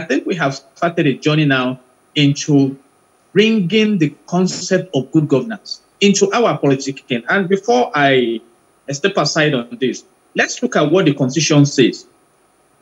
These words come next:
concerning the extant law that the president made reference to. If you look at section one three seven of the Nigerian Constitution as amended,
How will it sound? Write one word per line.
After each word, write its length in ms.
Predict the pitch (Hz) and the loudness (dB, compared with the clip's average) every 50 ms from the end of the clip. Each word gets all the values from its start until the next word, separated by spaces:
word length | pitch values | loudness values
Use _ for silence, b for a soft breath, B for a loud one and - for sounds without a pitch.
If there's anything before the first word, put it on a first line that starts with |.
| _ _ | _ _
concerning 440 | - 123 127 - - 170 185 185 165 | 0 2 2 2 2 2 2 4 4
the 140 | 143 143 139 | 2 2 2
extant 400 | 156 151 - 165 156 160 165 147 | 0 0 0 0 0 0 0 0
law 120 | 143 143 | 0 0
that 140 | 135 135 120 | 0 0 -2
the 80 | 117 - | -4 -6
president 520 | - - 147 151 151 147 147 143 135 135 | -6 -4 -4 -4 -2 0 0 0 0 0
made 160 | 139 139 123 | 0 0 0
reference 340 | 127 117 - - 123 117 113 - | 0 -4 -4 -4 -6 -8 -6 -8
to. 140 | - 175 - _ _ _ _ _ - | -10 -10 -10 _ _ _ _ _ -2
If 140 | 185 180 190 | -2 0 0
you 120 | 208 214 208 | -2 0 2
look 300 | 208 233 311 320 - - | 4 4 4 4 4 0
at 80 | 175 | -2
section 400 | 160 - 170 160 - - 170 165 | 0 0 0 -2 0 0 2 4
one 200 | 170 196 208 202 | 4 4 2 2
three 160 | 196 175 160 151 | 2 2 2 2
seven 380 | 151 - 156 147 131 - - - _ _ _ _ _ _ _ _ - _ _ 127 | 2 0 0 0 0 0 -4 -10 _ _ _ _ _ _ _ _ -20 _ _ -8
of 120 | 123 131 | -4 -2
the 60 | 139 | 0
Nigerian 420 | 135 131 127 156 175 175 175 165 - | 0 0 0 0 0 0 0 -2 -4
Constitution 640 | 139 127 - 156 143 131 123 - - 139 127 127 | -4 -4 -2 -2 -2 -2 -2 -2 -2 -2 -2 -2
as 160 | 131 131 127 123 | -2 -4 -4 -4
amended, 440 | 117 123 143 151 151 147 - - | -2 0 0 2 2 0 -2 -4